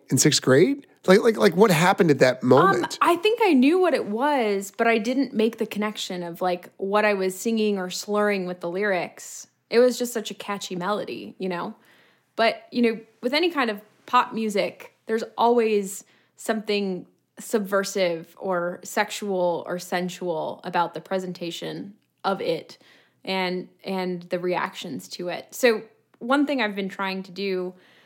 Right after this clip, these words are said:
Speaker 2: um, and this is an ongoing project, it's not complete at this point, is sort of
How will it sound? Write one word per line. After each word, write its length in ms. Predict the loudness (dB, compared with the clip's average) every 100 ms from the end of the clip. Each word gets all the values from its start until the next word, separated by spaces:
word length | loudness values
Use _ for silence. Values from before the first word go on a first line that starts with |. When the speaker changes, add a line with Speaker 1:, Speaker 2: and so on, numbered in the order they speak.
| _ _ -2
Speaker 2:
um, 280 | 0 -2 -2
and 120 | -2
this 160 | -2 -4
is 240 | -10 -14 _ _
an 180 | -8 -8 _
ongoing 480 | 2 4 4 0 -2
project, 440 | -2 -4 -4 -8 -10
it's 140 | -8
not 200 | -8 -8
complete 480 | -12 -8 -6 -8 _ _ _ _ _ -10
at 140 | -6
this 160 | -6 -8
point, 400 | -6 -4 -4 -6
is 180 | -6 -6
sort 180 | -4 -4
of 180 | -6